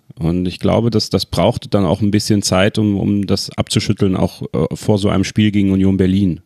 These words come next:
Also, ähm, das ist, das ist halt etwas, was, finde ich, da auch noch beim F C mit in die Wertung geht, äh, an diesem Wochenende tatsächlich. Und, ähm, ja, ansonsten hat Patricia vollkommen recht, dass, dass Union Berlin einfach so undankbar ist als Gegner.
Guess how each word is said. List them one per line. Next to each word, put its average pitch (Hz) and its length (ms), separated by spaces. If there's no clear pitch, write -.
Also, 90 500
ähm, 90 380
das 95 160
ist, 104 220
das 98 100
ist 110 120
halt 104 100
etwas, 101 340
was, 101 140
finde 107 160
ich, - 80
da - 120
auch 104 180
noch 101 180
beim 104 140
F 101 160
C 107 220
mit 107 120
in 98 80
die 95 140
Wertung 98 320
geht, 82 380
äh, - 40
an 73 260
diesem 85 280
Wochenende 78 480
tatsächlich. - 680
Und, 82 600
ähm, 80 500
ja, 87 220
ansonsten 92 380
hat - 80
Patricia - 400
vollkommen 90 380
recht, 98 220
dass, - 160
dass - 240
Union 113 340
Berlin 95 280
einfach 90 320
so 104 180
undankbar 98 520
ist - 180
als - 160
Gegner. 92 400